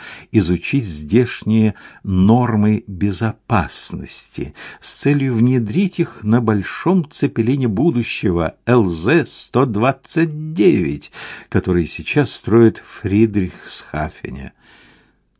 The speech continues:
Разумеется, члены экипажа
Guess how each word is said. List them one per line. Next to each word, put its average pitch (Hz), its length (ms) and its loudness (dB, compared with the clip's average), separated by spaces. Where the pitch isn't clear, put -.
Разумеется, 110 920 4
члены 139 680 4
экипажа 143 920 2